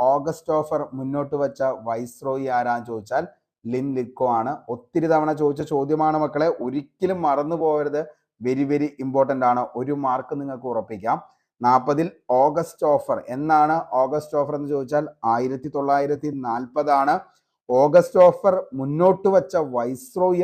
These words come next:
ആരാന്ന് ചോദിച്ചാൽ അതിൻ്റെ ഉത്തരമാണ് ലിൻ ലിത്കോ പ്രഭു.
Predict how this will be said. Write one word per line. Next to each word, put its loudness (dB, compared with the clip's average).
ആരാന്ന് 0
ചോദിച്ചാൽ -4
അതിൻ്റെ -2
ഉത്തരമാണ് 4
ലിൻ -2
ലിത്കോ -2
പ്രഭു. -8